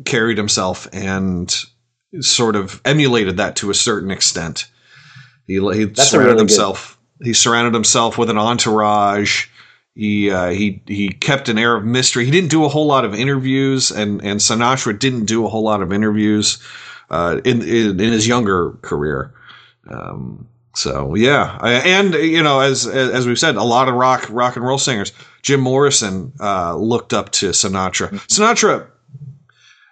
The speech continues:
Speaker 1: I th-, I think one of the reasons why Sinatra isn't in is because he was pretty vocal about his disdain for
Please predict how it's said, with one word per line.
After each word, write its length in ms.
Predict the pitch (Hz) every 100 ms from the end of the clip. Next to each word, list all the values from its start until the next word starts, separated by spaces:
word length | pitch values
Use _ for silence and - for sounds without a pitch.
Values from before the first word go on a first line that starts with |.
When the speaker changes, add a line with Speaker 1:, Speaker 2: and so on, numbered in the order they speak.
| _ _ _ _
Speaker 1:
I 200 | 147 151
th-, 160 | 165 208
I 100 | 175
think 220 | 175 190
one 100 | 220
of 60 | 185
the 80 | 160
reasons 360 | 170 165 143
why 120 | 139
Sinatra 520 | 135 131 120 123 - 117
isn't 400 | 131 127 131 110
in 280 | 117 110 104
is 180 | 98 -
because 280 | 104 117 104
he 60 |
was 100 | 110
pretty 200 | - 170
vocal 420 | 113 107 120 113 101
about 200 | 98 98
his 160 | -
disdain 600 | - 117 - 110 113 123
for 440 | 117 127 123 127